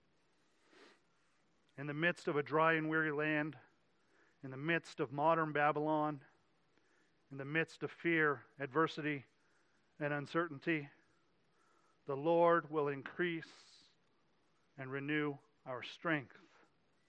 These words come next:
so that we soar above it all. We will run and not be weary. We will walk and not faint. This is our comfort.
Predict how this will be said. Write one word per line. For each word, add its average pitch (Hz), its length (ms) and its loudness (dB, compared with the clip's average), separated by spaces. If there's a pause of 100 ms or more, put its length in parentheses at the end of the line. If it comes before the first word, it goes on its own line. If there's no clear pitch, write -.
(500)
so 143 80 -6
that 139 180 -2
we 135 100 -6 (160)
soar 165 400 2
above 135 300 0
it 139 80 -4
all. 104 260 -12 (2500)
We 156 200 -2
will 175 320 4
run 151 400 4 (1400)
and 131 100 -12
not 135 200 -2
be 131 100 -8
weary. 135 400 -2 (1800)
We 151 120 -4
will 160 500 6
walk 139 560 0 (1080)
and 135 160 -6
not 151 220 2 (140)
faint. 160 260 0 (1900)
This 165 380 0
is 156 160 0
our 160 140 4
comfort. 147 560 -4